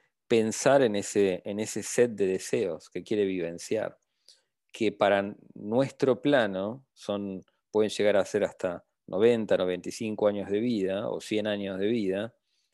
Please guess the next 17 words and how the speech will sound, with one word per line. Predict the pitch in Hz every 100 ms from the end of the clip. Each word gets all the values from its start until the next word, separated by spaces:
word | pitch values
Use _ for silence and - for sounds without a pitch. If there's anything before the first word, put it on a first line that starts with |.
| _ _
si | - 85
tenemos | - 92 98 98
la | 92
suerte | - 107 104
de | 107
tener | 104 101
una | 101 98
vida | 101 101
longeva, | 98 98 - 123 104 98 117 - _ _ _ _
pero | 95 95
para | 101
el | 101 101
plano | 131 127 127
del | 113 117
alma | 127 127 107
son | 113 107
minutos, | 98 104 85 76 80 -